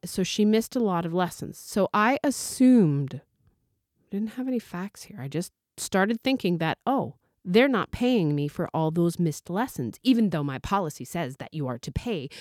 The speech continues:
for missed lessons." And I started getting all worked up. It started keeping me up at night.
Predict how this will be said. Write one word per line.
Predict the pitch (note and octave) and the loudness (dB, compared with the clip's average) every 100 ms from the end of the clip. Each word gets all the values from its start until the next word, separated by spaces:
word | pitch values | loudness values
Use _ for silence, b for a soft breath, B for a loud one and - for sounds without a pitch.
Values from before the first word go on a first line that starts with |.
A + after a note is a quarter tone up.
| B - | B -10
for | D#3+ | -6
missed | D3+ - | -6 -4
lessons." | A3 D4 - - - B B B B B B - | -2 -2 -6 -10 -14 B B B B B B 2
And | C4 | 4
I | |
started | C4 D4+ D#4 C#4+ | 4 2 2 2
getting | D#4 C#4 | 2 4
all | C#4 C#4 C#4 C#4 | 6 6 4 4
worked | C#4+ D#4 - | 4 0 -2
up. | A4 - - _ _ _ _ | -2 -2 -10 _ _ _ _
It | - | -4
started | - A#4+ D4+ | -2 -2 4
keeping | E4 C#4+ B3 | 6 8 6
me | B3 | 6
up | F4 - | 4 0
at | - | -4
night. | D3+ C3 - | -4 -8 -12